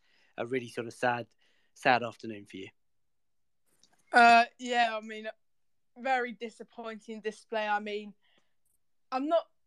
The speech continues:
Speaker 2: I don't like targeting players, especially 'cause, like, especially this season, we've all sort of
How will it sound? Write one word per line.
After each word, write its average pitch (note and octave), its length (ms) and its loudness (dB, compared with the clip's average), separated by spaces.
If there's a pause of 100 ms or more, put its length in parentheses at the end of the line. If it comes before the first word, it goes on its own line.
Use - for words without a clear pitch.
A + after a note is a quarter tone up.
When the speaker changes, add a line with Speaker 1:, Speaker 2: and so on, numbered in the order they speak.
(320)
Speaker 2:
I B3+ 80 -4
don't D4+ 220 -4
like C#4 260 -8
targeting A#3 580 -10
players, A3 340 -4
especially A#3 460 -12
'cause, G#3 260 -16
like, G3+ 200 -8 (260)
especially A#3+ 400 -10
this A3 220 -2
season, A3 360 -12
we've G#3 160 -10
all A3+ 140 -6
sort G#3+ 200 -10
of G3+ 60 -20